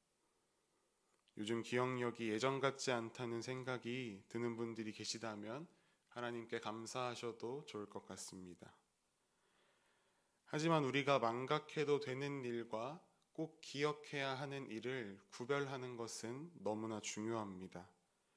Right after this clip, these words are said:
꼭 기억해야 하는 일을 망각해서는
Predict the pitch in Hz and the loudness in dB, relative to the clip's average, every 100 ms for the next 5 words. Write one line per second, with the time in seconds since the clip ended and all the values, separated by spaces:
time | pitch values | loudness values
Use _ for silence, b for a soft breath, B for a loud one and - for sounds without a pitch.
0 | b b b b b _ _ - 147 - | b b b b b _ _ -2 0 0
1 | - 139 143 - 147 139 143 143 135 120 | 2 4 4 2 4 4 2 -2 -4 -4
2 | 110 131 123 92 95 98 113 127 135 - | -4 -2 -4 -6 -6 -6 -2 -4 -4 -6
3 | 120 123 110 113 147 | -6 -6 -8 -10 -12